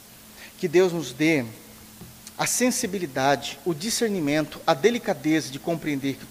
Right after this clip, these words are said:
tudo é dele, tudo vem por ele, tudo é para ele. Que a gente possa viver os nossos dias se lembrando de Deus o tempo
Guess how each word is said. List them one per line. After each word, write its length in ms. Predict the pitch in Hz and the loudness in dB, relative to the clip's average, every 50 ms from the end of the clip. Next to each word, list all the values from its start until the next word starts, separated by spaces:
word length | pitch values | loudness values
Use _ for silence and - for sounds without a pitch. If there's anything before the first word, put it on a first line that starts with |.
| - - | -6 -4
tudo 220 | 202 220 170 165 | -4 0 0 0
é 60 | 147 | 0
dele, 300 | - - 139 139 131 131 113 107 - | 0 0 -2 -2 -2 -4 -6 -6 -4
tudo 220 | 170 170 151 147 | -4 -4 -4 -4
vem 200 | 127 139 147 143 | -4 -4 -4 -4
por 180 | 143 - 143 135 | -4 -6 -4 -2
ele, 300 | 135 139 135 120 113 117 - - - - - - - - - - - | 0 0 -2 -2 -6 -8 -12 -16 -20 -20 -20 -20 -20 -20 -20 -10 -6
tudo 180 | 175 160 143 | -4 -2 -2
é 20 | 135 | -2
para 240 | - 139 127 123 117 | 0 0 -2 -2 -4
ele. 180 | 110 104 104 107 - - - - - - - - - - - - - - - - - - - - - - - - - - - - - - | -6 -8 -12 -14 -16 -18 -20 -20 -20 -20 -20 -20 -20 -20 -20 -20 -20 -20 -20 -20 -20 -20 -20 -20 -20 -20 -20 -20 -20 -20 -20 -20 -10 -4
Que 80 | - 160 | -2 -2
a 40 | |
gente 220 | 135 156 165 - - | 0 -2 -4 -6 -4
possa 260 | - 170 151 - 170 | -2 -2 -2 -2 -4
viver 300 | 139 139 135 143 160 151 | -8 -6 -4 -4 -4 -4
os 100 | 147 135 | -4 -4
nossos 320 | 151 143 - - 139 123 | -6 -6 -6 -8 -12 -12
dias 500 | - 156 160 151 135 123 - - - - - - - - - - - - - - - - - - - - - - - - - - - - - - - - - - - - | -10 -8 -4 -4 -4 -4 -4 -6 -10 -10 -12 -16 -20 -20 -20 -20 -20 -20 -20 -20 -20 -20 -20 -20 -20 -20 -20 -20 -20 -20 -20 -20 -20 -20 -20 -20 -20 -20 -20 -20 -12 -8
se 180 | - - 196 | -4 0 2
lembrando 400 | 180 180 156 147 165 180 170 143 | 2 2 2 2 2 2 0 -2
de 80 | 123 135 | -4 -6
Deus 220 | 127 147 147 131 | -4 -4 -4 -4
o 40 | 135 | -4
tempo 220 | - 180 170 - | -4 -4 -4 -4